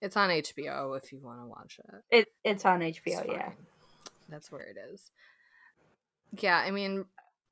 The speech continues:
Speaker 1: we have a, a list of other better Mark Ruffalo movies you could watch, like, um, The Avengers
Speaker 2: Thank you.
Speaker 1: is better. In The Avengers, he also plays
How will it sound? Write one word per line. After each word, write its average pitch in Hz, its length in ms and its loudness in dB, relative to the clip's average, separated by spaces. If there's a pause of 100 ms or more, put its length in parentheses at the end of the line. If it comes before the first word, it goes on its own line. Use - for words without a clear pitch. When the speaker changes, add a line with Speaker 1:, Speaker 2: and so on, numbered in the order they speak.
(160)
Speaker 1:
we 220 240 2
have 208 280 8
a, 190 160 4 (600)
a 202 100 6
list 180 280 4
of 175 100 4
other 165 200 6
better 208 320 6
Mark 151 240 4
Ruffalo 147 320 0
movies 135 260 -4
you 147 60 -10
could 147 120 -6
watch, 131 260 -4 (180)
like, 127 300 -4 (520)
um, 131 420 -10 (600)
The 156 120 -6
Avengers 160 520 -4
Speaker 2:
Thank 269 100 6
you. 269 40 4
Speaker 1:
is - 60 -2
better. 139 420 -2 (340)
In 185 100 4
The 190 140 6
Avengers, 185 440 8
he 190 120 6
also 202 340 8
plays 233 640 4